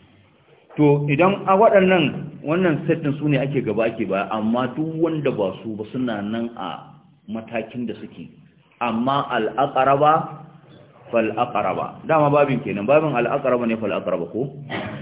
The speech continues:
Sai babi na talatin da ɗaya. Eh? Hadisi na nawa ne? Hasanun bi shawahidin. Hasanun bi maza?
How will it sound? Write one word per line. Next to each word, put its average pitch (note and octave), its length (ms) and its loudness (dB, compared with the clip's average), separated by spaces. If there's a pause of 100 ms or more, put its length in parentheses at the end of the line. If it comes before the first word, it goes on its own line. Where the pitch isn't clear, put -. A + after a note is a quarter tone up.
(240)
Sai G2+ 140 -6
babi G#2+ 340 2
na G2 100 -4
talatin G2 460 -4
da F#2+ 80 -6
ɗaya. G#2 260 0 (1200)
Eh? B2 320 4 (1800)
Hadisi D3+ 320 2
na D3 80 2
nawa D3 160 4
ne? B2 120 4 (840)
Hasanun E3 500 2
bi C3 140 0
shawahidin. A#2+ 1000 2
Hasanun C#3 460 0
bi B2 100 0
maza? C#3 540 2